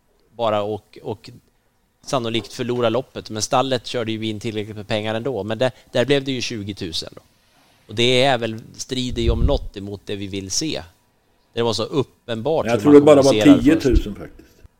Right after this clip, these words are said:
Speaker 1: Ja, var
Speaker 2: Han
Speaker 1: det
Speaker 2: fick
Speaker 1: så?
Speaker 2: tiotusen för något annat också.
Speaker 1: Nej, jag tror han fick tju-, fick han inte tjugo plus tjugo? Nej, det kanske var så. Ja, det var ju alldeles åt helsike för lågt i alla fall.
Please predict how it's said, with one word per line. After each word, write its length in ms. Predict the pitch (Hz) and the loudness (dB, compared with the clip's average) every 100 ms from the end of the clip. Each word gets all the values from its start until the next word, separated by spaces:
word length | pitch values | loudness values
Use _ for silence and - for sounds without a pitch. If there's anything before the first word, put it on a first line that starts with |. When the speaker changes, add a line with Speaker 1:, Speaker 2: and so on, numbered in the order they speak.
| _ _ _ | _ _ _
Speaker 1:
Ja, 80 | 143 | -6
var 60 | |
Speaker 2:
Han 80 | 202 | -4
Speaker 1:
det 0 | - | -4
Speaker 2:
fick 60 | |
Speaker 1:
så? 40 | - | 0
Speaker 2:
tiotusen 480 | 135 131 131 113 117 | 0 2 0 0 -2
för 80 | |
något 180 | 120 117 | -2 -2
annat 380 | 127 107 131 139 | -2 -2 -6 -6
också. 240 | 98 - - _ _ _ _ _ _ _ _ _ | -10 -12 -20 _ _ _ _ _ _ _ _ _
Speaker 1:
Nej, 100 | 156 | -6
jag 60 | |
tror 80 | 185 | -2
han 100 | 202 | -4
fick 120 | 190 | -4
tju-, 180 | - - | -10 -8
fick 140 | - 170 | -6 -4
han 80 | 185 | -4
inte 120 | 170 | -6
tjugo 380 | - 170 160 170 | -6 -8 -8 -10
plus 220 | 175 175 | -10 -12
tjugo? 320 | - 196 165 | -10 -10 -2
Nej, 200 | 170 214 | 2 2
det 80 | 151 | 2
kanske 260 | 170 185 220 | -2 -4 -6
var 160 | 220 | -8
så. 180 | 240 - _ _ _ | -8 -12 _ _ _
Ja, 200 | 120 - - _ _ | -4 -4 -10 _ _
det 80 | 135 | -2
var 100 | 139 | 2
ju 80 | |
alldeles 320 | 143 139 139 143 | 4 2 -2 -6
åt 100 | 139 | -6
helsike 420 | 131 107 135 123 | -6 -6 -10 -12
för 100 | 120 | -8
lågt 380 | 131 143 - - | -8 -8 -12 -18
i 40 | |
alla 80 | - | -20
fall. 120 | - | -20